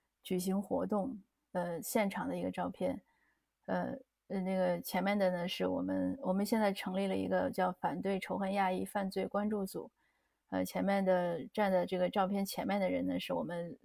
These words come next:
联合发起人白薇，后面两位呢是 Richmond，呃，列治文的议员，那个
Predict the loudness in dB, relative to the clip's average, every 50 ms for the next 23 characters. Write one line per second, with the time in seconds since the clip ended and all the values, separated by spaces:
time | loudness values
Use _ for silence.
0 | -6 -2 -2 0 0 0 0 0 2 2 2 0 -2 -6 -6 -6 -6 -8 -8 -12
1 | -20 _ _ -2 0 0 2 2 2 2 0 -2 -6 _ _ _ _ _ _ _
2 | _ 4 6 6 6 6 4 2 2 2 2 2 2 2 0 -2 -4 -4 -4 -2
3 | -2 0 2 2 2 0 0 -2 -2 -2 0 -2 -2 -4 -8 -10 _ _ _ _
4 | _ _ _ _ _ _ _ -4 -4 -2 -2 -2 -4 -6 -8 -10 _ _ _ 0
5 | 2 2 2 2 2 2 0 2 2 4 4 4 2 2 0 -2 -6 -8 -12 _
6 | _ -10 -4 0 0 2 4 4 4 2 2 -2 -2 -6 -8 _ _ _ _ _
7 | _ _ -4 -2 0 2 2 2 2